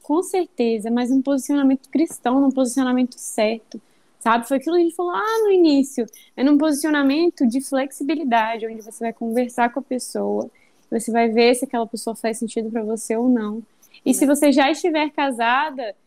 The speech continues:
Speaker 1: é você ver agora como você consegue lidar melhor com essa situação e tentar, de fato, transformar o seu lar, a sua família, os seus filhos, o seu esposo.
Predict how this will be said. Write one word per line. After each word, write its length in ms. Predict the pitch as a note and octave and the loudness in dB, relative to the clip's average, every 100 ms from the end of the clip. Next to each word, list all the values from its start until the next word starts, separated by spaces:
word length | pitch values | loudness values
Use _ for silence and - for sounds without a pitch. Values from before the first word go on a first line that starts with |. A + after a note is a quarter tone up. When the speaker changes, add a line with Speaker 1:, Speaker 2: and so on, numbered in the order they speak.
| _ _ | _ _
Speaker 1:
é 120 | A#3 A#3+ | -6 -4
você 400 | C#4 C#4 D4 C4+ | -4 -4 -2 -2
ver 260 | B3+ D4 | -2 -2
agora 480 | D#4 B3+ B3 D4 D4 | -4 -4 -6 -6 -10
como 260 | - C4+ C4+ | -6 -6 -4
você 260 | C#4+ C#4+ | -6 -8
consegue 680 | - C#4+ C4 C4+ C4 C4+ C4+ | -6 -6 -4 -2 -2 -2 -8
lidar 420 | A#3+ A#3 A#3+ C#4 | -10 -6 -4 -2
melhor 360 | D4+ C#4 A#3+ C4+ | -4 -4 -6 -8
com 80 | - | -10
essa 140 | D4 C#4 | -10 -8
situação 800 | C4+ B3+ A3+ A3 - G#3+ G#3 G#3+ _ _ _ - | -8 -6 -8 -8 -10 -8 -8 -10 _ _ _ 0
e 100 | C4 | 0
tentar, 380 | C4+ D#4 E4 E4 | 2 -2 0 0
de 120 | - | 0
fato, 240 | E4+ E4 - | -2 -2 -2
transformar 640 | E4 E4 F#4 F4 D4+ D4 | -2 0 2 4 4 2
o 40 | F4 | -2
seu 260 | - E4 | -2 -2
lar, 380 | C#4 A#3+ C4 C#4+ | 0 0 -2 -4
a 60 | C4 | -6
sua 160 | C4 | -8
família, 600 | - C#4 C4 A#3+ C4+ C4+ | -6 0 0 2 0 -2
os 60 | B3+ | -4
seus 260 | B3 B3 | -6 -6
filhos, 320 | - B3 C4 A#3+ | -4 -2 -2 -2
o 60 | |
seu 200 | A#3+ B3+ | -2 -2
esposo. 680 | B3+ C4 A#3 A3+ C#4 C#4+ | -2 -2 0 2 2 0